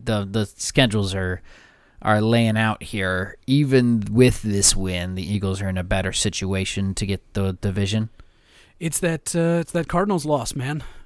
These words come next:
Speaker 2: Uh,
Speaker 1: Ugh.
Speaker 2: that's, that's really gonna wind up burning us at the end. If
Speaker 1: And it's
Speaker 2: we
Speaker 1: like
Speaker 2: win out
Speaker 1: tie,
Speaker 2: and they
Speaker 1: tie,
Speaker 2: win out, they
Speaker 1: tie.
Speaker 2: get,
Speaker 1: Yeah.
Speaker 2: yeah.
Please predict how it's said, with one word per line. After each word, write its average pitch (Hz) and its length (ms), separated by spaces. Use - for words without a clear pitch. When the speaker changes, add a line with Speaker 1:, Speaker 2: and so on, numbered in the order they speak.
Speaker 2:
Uh, - 40
Speaker 1:
Ugh. 127 300
Speaker 2:
that's, - 440
that's - 240
really 156 180
gonna 156 140
wind 151 220
up 143 60
burning 143 360
us - 140
at 120 60
the 131 120
end. 131 140
If 147 100
Speaker 1:
And 143 100
it's 143 60
Speaker 2:
we 208 80
Speaker 1:
like 269 100
Speaker 2:
win 220 140
out 180 220
Speaker 1:
tie, 147 220
Speaker 2:
and 151 60
they 151 40
Speaker 1:
tie, 147 140
Speaker 2:
win 139 100
out, - 20
they 143 60
Speaker 1:
tie. 127 400
Speaker 2:
get, - 100
Speaker 1:
Yeah. 123 220
Speaker 2:
yeah. 110 260